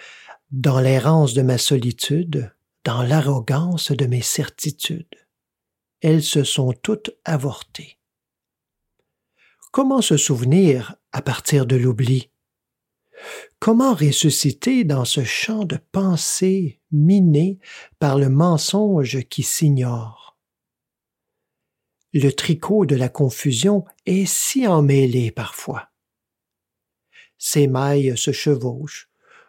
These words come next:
recouvrant l'endroit de l'envers, prenant le foncé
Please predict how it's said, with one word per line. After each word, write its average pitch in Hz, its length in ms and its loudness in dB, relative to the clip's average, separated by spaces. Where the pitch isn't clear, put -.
recouvrant 151 800 0
l'endroit 143 640 2
de 143 80 2
l'envers, 127 880 -6
prenant 160 540 4
le 135 160 2
foncé 185 760 -4